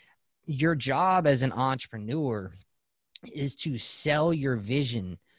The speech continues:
to your, to people. Like, if you don't have, um, if right now it's just you, uh, and you have this idea of building, uh, let's just say building a software,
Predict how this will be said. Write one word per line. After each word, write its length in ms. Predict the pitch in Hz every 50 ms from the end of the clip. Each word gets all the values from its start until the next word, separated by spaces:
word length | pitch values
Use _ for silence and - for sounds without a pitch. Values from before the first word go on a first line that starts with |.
| _ _ _ _
to 480 | - - 139 135 131 131 131 127 123 - -
your, 560 | - 139 127 127 127 127 123 120 117 - - - - - _ - 123 - -
to 160 | - - 147 117
people. 560 | - - 214 214 156 - - 71 52 - - -
Like, 220 | - 131 131 127 113
if 280 | 127 139 139 - -
you 140 | 147 147 139
don't 320 | 131 160 170 185 170 104 -
have, 600 | - 151 139 156 165 165 165 160 156 139 - - -
um, 500 | 135 147 139 139 135 127 123 117 113 101 - _ - - _ _ _ _ _ _ _
if 240 | - 151 147 - -
right 200 | 156 170 185 156 139
now 280 | 139 143 165 190 175
it's 140 | 147 127 -
just 240 | - - 131 - -
you, 520 | 101 104 110 120 131 151 185 220 226 226 - _ _ _ _ _ _ _ _ _ _
uh, 300 | - 135 131 131 127 123 - 135
and 260 | 147 143 143 139 131
you 220 | 147 175 190 180
have 240 | 165 175 165 170 156
this 180 | 156 151 - 151
idea 600 | 135 127 113 104 110 117 123 135 143 156 165 160
of 340 | 113 120 131 127 117 104 101
building, 640 | 101 127 131 143 143 143 143 143 143 139 131 120 - - -
uh, 120 | 127 123
let's 260 | 120 127 143 143 139
just 320 | - - 160 - - - - - - -
say 200 | - - 151 135
building 420 | 113 104 127 143 160 160 156 147
a 40 | 123
software, 800 | - - - 127 123 127 120 - - 123 107 90 82 - -